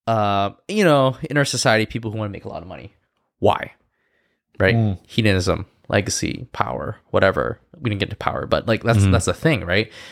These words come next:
Speaker 1: Really examine why you're doing something. And ultimately, if you can, the, ultimately, the only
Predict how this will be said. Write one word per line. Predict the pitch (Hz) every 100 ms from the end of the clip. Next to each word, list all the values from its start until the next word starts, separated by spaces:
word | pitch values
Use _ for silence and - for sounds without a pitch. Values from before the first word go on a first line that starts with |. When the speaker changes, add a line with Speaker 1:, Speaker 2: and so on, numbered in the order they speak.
| -
Speaker 1:
Really | 131 135 226 233 196 - _ _
examine | - 123 113 101 104 123 131 135 113 107 101 - _ _
why | 104 107 101
you're | 110 101
doing | 95 - 101 113 135
something. | - 156 - 185 208 247 _ - - _ _ -
And | 139 123 -
ultimately, | 117 254 - 156 139 175 202 247 - -
if | 131
you | 123
can, | 117 123 104 - _ -
the, | 143 143 147 -
ultimately, | 147 170 180 170 165
the | 139 127
only | 127 143 180 156